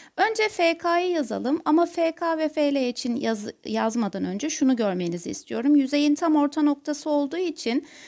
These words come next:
e, yükseklikleri, K ve L'ye etki eden yükseklik, derinlik aynı olacak. F K'yı önce yazalım. K'nın derinliği H, e, yüzey alanı S K dersek,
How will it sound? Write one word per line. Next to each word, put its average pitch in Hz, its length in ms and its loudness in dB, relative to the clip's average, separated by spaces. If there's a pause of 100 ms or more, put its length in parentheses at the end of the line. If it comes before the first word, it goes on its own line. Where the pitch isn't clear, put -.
(180)
e, 208 360 4
yükseklikleri, 254 1160 -2
K 285 340 4
ve 233 160 0
L'ye 226 260 -2
etki 233 320 -4
eden 202 240 -6
yükseklik, - 720 -10
derinlik 208 480 -2 (100)
aynı 269 340 4
olacak. - 440 -8 (360)
F 359 220 0
K'yı 311 340 2
önce 277 200 4
yazalım. 202 640 -2 (460)
K'nın 311 500 6
derinliği 269 500 2
H, 220 580 -4 (340)
e, 202 120 0
yüzey 240 540 4
alanı 208 360 0
S 220 360 -2
K 220 260 -2
dersek, 190 640 -4